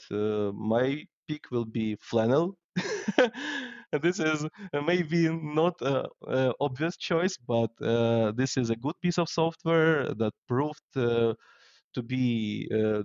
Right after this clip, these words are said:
doing its job. So I would like to mention the Flannel just because it's the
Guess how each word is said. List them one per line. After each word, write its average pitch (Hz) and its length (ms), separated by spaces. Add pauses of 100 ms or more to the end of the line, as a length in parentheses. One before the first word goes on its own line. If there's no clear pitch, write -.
doing 147 300
its 147 180
job. 127 340 (200)
So 107 400 (220)
I 113 80
would 113 180
like 113 280
to 107 200
mention 113 460
the 107 80
Flannel 117 580 (140)
just 110 180
because 110 400
it's 104 300
the 101 280